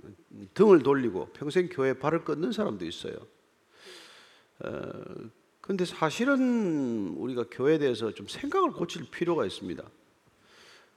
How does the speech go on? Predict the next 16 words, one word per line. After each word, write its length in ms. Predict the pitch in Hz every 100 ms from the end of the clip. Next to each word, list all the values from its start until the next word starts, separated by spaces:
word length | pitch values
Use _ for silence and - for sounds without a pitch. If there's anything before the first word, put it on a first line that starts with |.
| _ _
우리가 240 | 139 143
병원을 920 | - 131 180 240 240 233 220 214 202
예를 240 | 147 120 110
들자면은 840 | 107 104 87 90 87 67 62 - -
병원에, 760 | - 139 208 240 185 123 76 - - - _ _ _ _ _ _ -
어, 400 | - - - -
거기는 260 | 180 240 -
아픈 300 | - - 285
사람이 320 | 320 359 165
오는 340 | 127 117 104
곳 220 | 82 -
아니에요. 260 | 76 - - 104 110 _ _ _ -
와서 220 | 135 151
다 340 | - - -
의사한테 440 | 202 214 196 156 120
아프다고 760 | - 113 - - 247 185 127